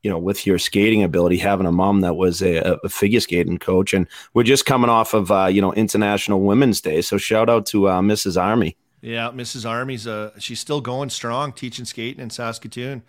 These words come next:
Speaker 1: Wow.
Speaker 2: She's still out on the ice, yeah. You think her back would, like, blow out, like, bending over to talk to kids and stuff so much? Like, how bad is that when you're out with your kids now? Like, when they teach 'em how to skate,
Speaker 1: Oh.
Speaker 2: and you're, like,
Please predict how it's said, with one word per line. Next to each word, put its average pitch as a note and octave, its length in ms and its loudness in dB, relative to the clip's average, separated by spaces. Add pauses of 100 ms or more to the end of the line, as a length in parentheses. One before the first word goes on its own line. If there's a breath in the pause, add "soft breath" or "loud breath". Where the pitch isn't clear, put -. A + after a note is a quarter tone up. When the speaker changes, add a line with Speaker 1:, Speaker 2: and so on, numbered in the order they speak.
(360 soft breath)
Speaker 1:
Wow. F2 260 2
Speaker 2:
She's F3+ 80 2
still C3+ 200 -2
out C3 160 -4
on C3+ 100 -6
the B2+ 140 -10
ice, B2+ 320 -8
yeah. A#2 240 -8
You A2 140 -12
think D#3+ 180 -10
her D#3+ 80 -6
back A#2 380 -6
would, D3 100 -10
like, G2 240 -8
blow G#2+ 240 -8
out, G#2+ 220 -10
like, A2+ 200 -14
bending A#2+ 260 -4
over B2 240 -4
to A#2+ 60 -6
talk A#2 340 -6
to G#2 60 -14
kids A2+ 360 -8
and A#2+ 100 -12
stuff B2+ 240 -8
so C3 180 -12
much? C3+ 360 -12 (320 soft breath)
Like, - 140 -10
how C#3+ 120 -4
bad D3 240 0
is B2 120 -8
that A2+ 240 -6
when G#2 100 -14
you're G#2+ 140 -12
out A2 100 -10
with A2+ 140 -14
your A#2 100 -10
kids A2 360 -8
now? B2 240 -6
Like, G#2+ 180 -10
when A2+ 100 -8
they G#2+ 140 -8
teach G#2 300 -12
'em A#2+ 60 -10
how A2+ 60 -6
to G#2+ 60 -10
skate, G#2 100 0
Speaker 1:
Oh. A2 180 4
Speaker 2:
and F#2+ 80 0
you're, A#2+ 100 -6
like, A2 200 -6